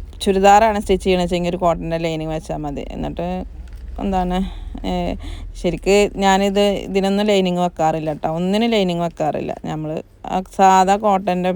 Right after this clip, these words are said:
മാക്സി ഇട്ടിട്ട് അതിൻ്റെ മേലെയാണ് ഞാൻ ഇതെല്ലാം ഞാൻ ഇടാറ് ട്ടാ. ഇത് ഒരു ബ്രൗണ്, ഉം, എന്താണ് വൈറ്റ്, അങ്ങനെ റെഡ്,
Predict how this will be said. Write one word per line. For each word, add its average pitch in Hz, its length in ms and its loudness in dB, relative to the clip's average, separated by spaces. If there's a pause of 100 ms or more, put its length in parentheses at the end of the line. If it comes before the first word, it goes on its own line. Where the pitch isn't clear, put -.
മാക്സി 165 340 -4
ഇട്ടിട്ട് 180 340 -6 (400)
അതിൻ്റെ 175 300 0
മേലെയാണ് 180 460 2
ഞാൻ 170 160 -2 (560)
ഇതെല്ലാം 170 460 2
ഞാൻ 170 120 0 (260)
ഇടാറ് 151 380 0
ട്ടാ. 151 160 -2 (1300)
ഇത് 180 160 0 (440)
ഒരു 175 160 0 (540)
ബ്രൗണ്, 165 420 2 (800)
ഉം, 160 100 -4 (800)
എന്താണ് 156 420 0
വൈറ്റ്, 156 420 -4 (640)
അങ്ങനെ 190 240 2 (560)
റെഡ്, 190 380 6